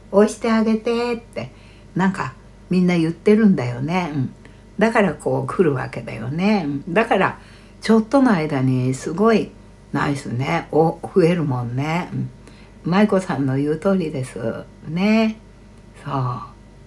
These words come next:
う。「ジェイさん、二でもすごいです」って。ありがとう。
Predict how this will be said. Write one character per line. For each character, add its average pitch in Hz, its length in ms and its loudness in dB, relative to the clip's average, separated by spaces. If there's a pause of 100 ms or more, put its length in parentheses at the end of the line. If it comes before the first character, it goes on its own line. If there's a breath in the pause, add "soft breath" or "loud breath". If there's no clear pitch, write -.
(420)
う。 151 80 -6
「ジ 160 80 -2
ェ 170 120 2
イ - 20 -2
さ 143 200 -6
ん、 135 220 -6 (120)
二 202 280 6
で 175 100 2
も 143 340 -8
す - 180 -8
ご 165 180 -2
い 170 60 -2
で 147 120 -2
す」 - 160 -10
っ 131 400 -6
て。 - 240 -16
あ 165 220 -8
り 208 100 2
が 208 120 -2
と - 160 -14
う。 - 40 -18